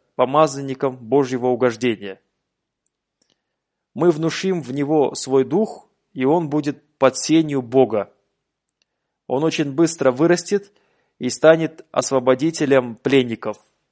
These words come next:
Он станет известен во всех уголках земли, и народы получат от него благословение. И тогда его душа достигнет предела жизни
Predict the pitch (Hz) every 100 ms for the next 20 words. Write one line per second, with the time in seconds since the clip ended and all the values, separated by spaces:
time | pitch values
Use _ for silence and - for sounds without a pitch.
0 | _ _ _ _ _ _ _ 147 151 -
1 | 156 151 143 139 123 151 151 - 120 120
2 | 123 - 170 - 131 127 120 143 127 127
3 | 120 110 92 _ _ _ _ _ _ _
4 | _ - 127 131 165 170 135 127 139 139
5 | 160 113 123 117 156 - - 120 127 127
6 | 127 113 107 101 - _ _ _ _ _
7 | _ _ _ - 127 143 135 151 180 147
8 | 139 131 - 165 139 135 - 147 135 -
9 | 131 123 131 123 113 131 120 165 190